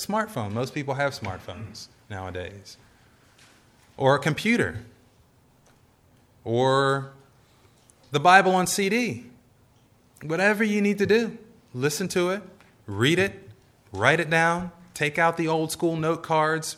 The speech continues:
write verses on those note cards, pull 'em out during the day and read it over and over again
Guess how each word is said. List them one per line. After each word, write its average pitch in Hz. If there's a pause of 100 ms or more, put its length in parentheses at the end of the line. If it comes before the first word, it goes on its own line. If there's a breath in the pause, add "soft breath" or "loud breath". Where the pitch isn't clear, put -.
(100)
write 135
verses 156
on 160
those 156
note 151
cards, 147 (260 soft breath)
pull 175
'em 165
out 156
during 151
the 139
day 139 (100)
and 101
read 127
it 87 (120)
over 123
and 107
over 113
again 101